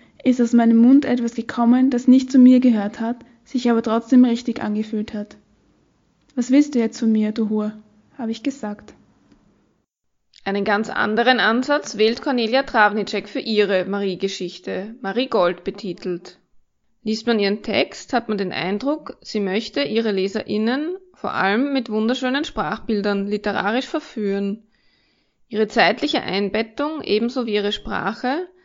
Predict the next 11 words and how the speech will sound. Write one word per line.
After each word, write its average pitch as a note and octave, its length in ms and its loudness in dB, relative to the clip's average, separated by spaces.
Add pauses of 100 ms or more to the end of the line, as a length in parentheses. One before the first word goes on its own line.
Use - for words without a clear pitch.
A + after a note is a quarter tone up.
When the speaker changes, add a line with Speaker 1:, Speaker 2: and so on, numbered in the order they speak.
(280)
Speaker 2:
bleiben G3 300 -2
dabei G3+ 320 2
den C#4 140 0
historischen A#3+ 600 -2
Vorgaben A3+ 540 -2
treu. F#3 600 -4 (760)
Nur B3 160 0
die D4 80 0
Beziehung C4 480 -4
der C4+ 80 2
Protagonistinnen, G3+ 1200 -4